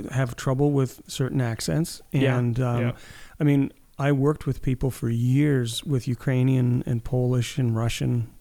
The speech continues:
Speaker 1: accents, and those ones, oh, they don't bother me at all. I can
Speaker 2: Right.
Speaker 1: actually,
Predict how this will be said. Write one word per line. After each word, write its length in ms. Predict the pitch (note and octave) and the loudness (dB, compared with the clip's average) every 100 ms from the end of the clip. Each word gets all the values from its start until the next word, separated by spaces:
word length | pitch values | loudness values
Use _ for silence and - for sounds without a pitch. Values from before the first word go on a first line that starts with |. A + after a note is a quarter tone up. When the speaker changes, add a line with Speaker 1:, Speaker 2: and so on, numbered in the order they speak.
| - | -8
Speaker 1:
accents, 400 | C3+ A#2 C#3+ C3 | -6 -2 -2 -2
and 160 | A#2+ | 0
those 180 | B2+ D3+ | 2 2
ones, 220 | D3 B2+ B2 B2+ - - | 2 -2 -4 -10 -12 -8
oh, 220 | C3+ A2+ G#2+ - - E3 D#3 - | -4 -4 -4 -10 -10 -12 -12 -4
they 100 | D3+ | 0
don't 140 | C3+ B2 | 0 2
bother 260 | B2 A#2+ | 0 0
me 160 | A#2 G#2 | 0 -2
at 80 | G2+ | -2
all. 440 | A2 C3 - - - | -2 -2 -4 -8 -6
I 120 | B2 | -4
can 160 | C3+ | -2
Speaker 2:
Right. 120 | B2+ B2+ | 0 -2
Speaker 1:
actually, 440 | B2 A#2+ A#2 | -2 0 -2